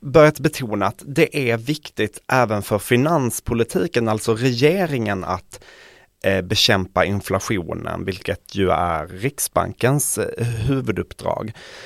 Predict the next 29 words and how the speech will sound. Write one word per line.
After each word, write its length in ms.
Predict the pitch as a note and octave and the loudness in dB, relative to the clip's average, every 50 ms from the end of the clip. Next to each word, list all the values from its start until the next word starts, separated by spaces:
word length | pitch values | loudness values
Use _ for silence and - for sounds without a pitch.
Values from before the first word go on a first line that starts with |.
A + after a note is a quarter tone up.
| - - | -18 -6
Men, 340 | - - C3 C3 C3 A#2+ - | 0 4 4 4 4 2 -2
eh, 640 | - A2 A#2+ A#2+ A#2+ A#2+ A#2+ A#2+ A2+ G2 A2+ B2+ - - - - - | -2 0 2 2 4 4 4 4 4 2 2 0 -2 -4 -6 -8 -2
hennes 320 | B2 C#3 D#3 D#3+ E3+ - | 0 2 2 2 2 2
poäng 300 | - F3 D3 C3 B2+ A#2+ | 4 4 4 4 4 4
är 140 | G#2+ G#2+ G#2+ | 2 2 2
ju 80 | G#2+ | 2
att, 220 | G#2+ G#2+ - - - - - - - - - - _ _ _ _ _ _ _ _ _ _ _ _ _ _ | 2 0 -2 -8 -18 -20 -20 -20 -20 -20 -20 -20 _ _ _ _ _ _ _ _ _ _ _ _ _ _
eh, 180 | _ - B2 A#2+ | _ -4 -2 -2
regeringen 720 | - - - B2+ C#3+ D#3+ F3+ G#3 F3 A2 A2 A2 A2 A#2 C#3 | -2 -4 -4 2 2 4 6 6 6 6 4 4 2 0 0
kan 320 | - - G#3 D#3 B2 A#2 | 0 0 0 2 2 4
ju 100 | A2+ G#2 | 2 2
inte 340 | - - E3+ E3+ D3+ - A#2 | 2 2 2 2 2 0 -2
göra 720 | A#2 A#2 A#2+ C#3+ E3 F3+ C3+ A2+ G#2+ G2+ G#2+ C3+ C#3 - - _ | -2 0 2 2 4 4 4 4 4 2 0 -2 -2 -2 -6 _
så 420 | - - - - - G#2+ G2+ G2+ G#2+ | -10 -8 -6 0 0 0 2 2 2
mycket 460 | A2+ B2+ D3 D#3+ - - _ - - | 2 2 0 -2 -4 -6 _ -4 -2
egentligen, 480 | - - A2 G2 F#2 - - G2 F#2 F#2 | 0 0 -2 -2 -2 -4 -4 -2 -2 -2
eftersom 260 | G#2+ - - C3+ C3 | -4 -4 -2 -2 -2
att 120 | C3 C3 | -2 -2
det 200 | - - - - | -4 -6 -4 -4
är 220 | A2 G2 G2 F#2 - | -4 -2 -2 -4 -4
väldigt 360 | - B2+ C3+ C#3 B2 G2+ - - | -4 -2 -2 0 0 -2 -4 -4
viktigt 480 | G#2+ F#2 - - - E2+ F2+ - - | -6 -6 -6 -6 -4 -4 -4 -4 -8
för 240 | - - F#2 F#2 F#2 | -6 0 0 2 2
Elisabeth 460 | F#2+ F#2 F#2 F2 - F#2 F#2 G2 - | 2 -2 -2 -2 -2 -4 -4 -4 -8
Svantesson 640 | - - F#2+ F#2+ G2+ - F2+ - - E2 F2 F2+ - | -6 -4 -4 -4 -4 -4 -6 -6 -4 -4 -4 -4 -6
att 140 | F2 F2+ - | -8 -10 -8
inte 500 | - G#2+ G#2+ A2 A#2 A#2+ - _ - F2 | -4 0 0 2 0 0 -4 _ -6 -6
ha 420 | F2+ - G2 F2+ E2+ E2+ E2 - - | -4 -2 -2 -2 0 0 -2 -4 -6
en 460 | - F#2 F2+ E2+ F2 F#2 F#2+ F#2 F#2 | -6 -6 -4 -4 -4 -4 -4 -4 -6